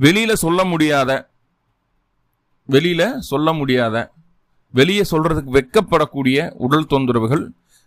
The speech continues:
வர்றதுக்கு வாய்ப்புகள் உண்டு. மூ-, மூலவியாதிகள்னு கூட சொல்லலாம்.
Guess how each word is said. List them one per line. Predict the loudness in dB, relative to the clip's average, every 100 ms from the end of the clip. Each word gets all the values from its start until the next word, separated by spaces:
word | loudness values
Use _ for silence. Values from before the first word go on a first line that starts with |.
| _
வர்றதுக்கு | 2 2 2 -4 -6 -6
வாய்ப்புகள் | 0 2 2 -2 -2 0
உண்டு. | -2 -4 0 0 -2 -10 -20 -20 -20 -20 -20 -20 -20 _ -20 -20 _ _ _ _ _ _ _ _ -20 -20 _ _ _ _ _ _ _ _ -20 -20 _ _ _ _
மூ-, | -14 -4
மூலவியாதிகள்னு | 0 0 0 -2 -2 -4 -6 -6
கூட | -6 -8
சொல்லலாம். | -6 -6 -4 -6